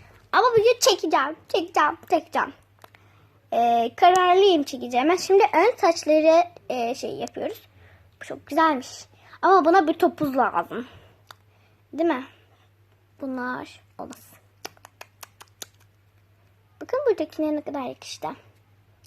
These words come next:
At kuyruğu. Benim saçım zaten her zaman at kuyruğu. <laughs>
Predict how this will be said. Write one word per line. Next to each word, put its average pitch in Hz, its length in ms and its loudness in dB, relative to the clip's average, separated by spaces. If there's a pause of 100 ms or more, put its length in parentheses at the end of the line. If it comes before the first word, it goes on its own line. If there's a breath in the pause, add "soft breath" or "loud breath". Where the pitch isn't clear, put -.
(160)
At - 180 -18
kuyruğu. 254 460 -6 (640 loud breath)
Benim 320 180 4
saçım 320 380 0
zaten 302 260 -2
her 311 260 -2
zaman 294 220 -4
at 294 200 -10
kuyruğu. 277 440 -12 (280)
<laughs> 277 280 -8